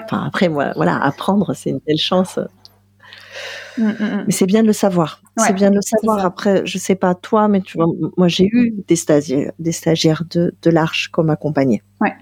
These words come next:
Speaker 2: ouais, tout
Speaker 1: Euh,
Speaker 2: à fait.
Speaker 1: pour qui c'était pas facile. Et, euh, et c'est important, euh, qu'ils sachent que, euh, <laughs> c'est ok, en fait. C'est pas à eux de,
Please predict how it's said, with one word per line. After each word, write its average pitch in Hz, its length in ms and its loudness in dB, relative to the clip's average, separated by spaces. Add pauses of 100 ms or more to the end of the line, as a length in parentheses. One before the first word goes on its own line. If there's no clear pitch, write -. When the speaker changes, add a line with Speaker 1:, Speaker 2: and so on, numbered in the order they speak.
(420)
Speaker 2:
ouais, 208 100 -4
tout 147 100 -4
Speaker 1:
Euh, - 60 0
Speaker 2:
à 196 40 2
fait. 196 120 -4
Speaker 1:
pour - 120 -6
qui 175 120 2
c'était - 300 -2
pas 151 140 -2
facile. 202 340 2 (840)
Et, 151 280 2
euh, 139 400 0 (180)
et 135 280 0
c'est - 180 -4
important, 196 680 0
euh, 175 280 2 (1300)
qu'ils - 140 -4
sachent - 340 0
que, 151 240 -2 (240)
euh, 120 140 -6 (260)
<laughs> - 240 -20
c'est - 280 -4
ok, - 300 -2 (100)
en 165 100 2
fait. - 300 -2 (280)
C'est 170 200 -2
pas 170 180 2
à 165 100 4
eux 214 200 4
de, 170 200 0